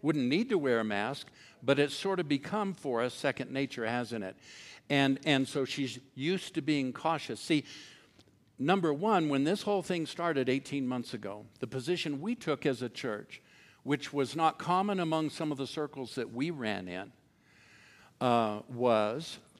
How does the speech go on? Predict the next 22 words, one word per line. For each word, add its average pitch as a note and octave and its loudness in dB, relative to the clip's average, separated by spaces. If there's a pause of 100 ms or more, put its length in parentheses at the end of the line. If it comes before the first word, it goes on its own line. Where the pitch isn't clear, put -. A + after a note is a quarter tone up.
(140)
number D#3+ 2
one, E3 4
we're F3+ 4
going F#3 0
to D3+ 2
mask A#2 0
and B2+ -4
social B2+ -6
distance B2+ -6 (380)
and B2+ 2
follow D3 4
C E3 0
D E3 4
C E3 0
guidelines C#3 -2
because C3 0 (340)
we C#3+ 2
do C3+ 0
want A3 0
to D#3 -4
be C3 0
cautious B2 -4